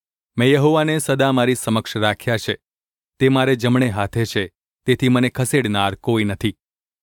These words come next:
તેથી મારું હૃદય આનંદમાં છે. મારો આત્મા હર્ષ પામે છે.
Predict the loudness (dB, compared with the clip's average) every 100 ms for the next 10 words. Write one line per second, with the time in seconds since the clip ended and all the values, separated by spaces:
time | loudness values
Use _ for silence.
0 | _ _ 0 2 2 2 2 2 2 2
1 | 0 -2 -2 0 -2 -2 -4 -6 -8 _
2 | _ _ _ -4 0 2 2 0 0 0
3 | 0 0 -4 -4 -4 -2 -2 -4 -6